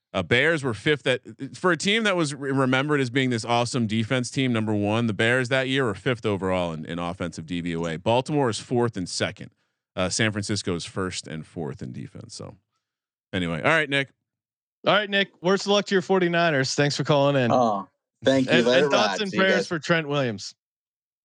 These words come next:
Speaker 1: That was nice of you.
Speaker 2: Oh, come on. What am I gonna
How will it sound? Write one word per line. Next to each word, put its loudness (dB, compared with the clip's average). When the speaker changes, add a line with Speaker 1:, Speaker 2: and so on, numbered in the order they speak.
Speaker 1:
That 2
was 0
nice -6
of -10
you. -6
Speaker 2:
Oh, 2
come 0
on. 2
What 0
am 0
I 4
gonna 2